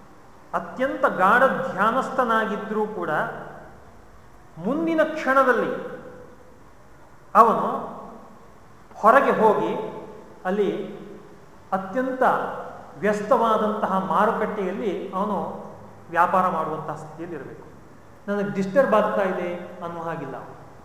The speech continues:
ಹಾಗೆ ಹಗಲು ಎರಡು ದುಡಿತಾ ಇರುವಂತಹ ಮಧ್ಯದಲ್ಲಿ ಅಲ್ಲಿ ತಕ್ಷಣ ಅದನ್ನು ಬಿಟ್ಬಿಟ್ಟು ಬಂದು ಒಳಗೆ ಬಂದು ತನ್ನ ರೂಮ್ನಲ್ಲಿ ಹಾಗೆ ಕುಳಿತುಕೊಂಡ್ರೆ,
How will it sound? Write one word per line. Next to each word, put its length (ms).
ಹಾಗೆ 500
ಹಗಲು 400
ಎರಡು 340
ದುಡಿತಾ 320
ಇರುವಂತಹ 640
ಮಧ್ಯದಲ್ಲಿ 920
ಅಲ್ಲಿ 180
ತಕ್ಷಣ 440
ಅದನ್ನು 380
ಬಿಟ್ಬಿಟ್ಟು 420
ಬಂದು 640
ಒಳಗೆ 320
ಬಂದು 220
ತನ್ನ 240
ರೂಮ್ನಲ್ಲಿ 420
ಹಾಗೆ 420
ಕುಳಿತುಕೊಂಡ್ರೆ, 920